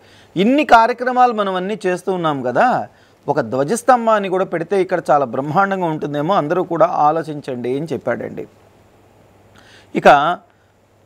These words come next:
అందరూ కూడా నిర్ణయం తీసుకున్నారు. సరే, ఒక మంచి ధ్వజస్తంభాన్ని ఏర్పాటు చేస్తాము అని నిర్ణయం తీసుకుని అడవికి వెళ్ళారు.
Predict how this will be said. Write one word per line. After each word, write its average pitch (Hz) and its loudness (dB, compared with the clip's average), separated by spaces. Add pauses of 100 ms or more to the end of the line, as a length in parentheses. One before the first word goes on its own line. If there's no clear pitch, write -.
(160)
అందరూ 185 4
కూడా 185 2
నిర్ణయం 175 -2
తీసుకున్నారు. 175 0 (680)
సరే, 156 2 (200)
ఒక 143 -4
మంచి 208 -2
ధ్వజస్తంభాన్ని 190 0
ఏర్పాటు 165 0
చేస్తాము 139 -2
అని 196 -6
నిర్ణయం 151 -2
తీసుకుని 170 -2 (300)
అడవికి 151 0
వెళ్ళారు. 123 -2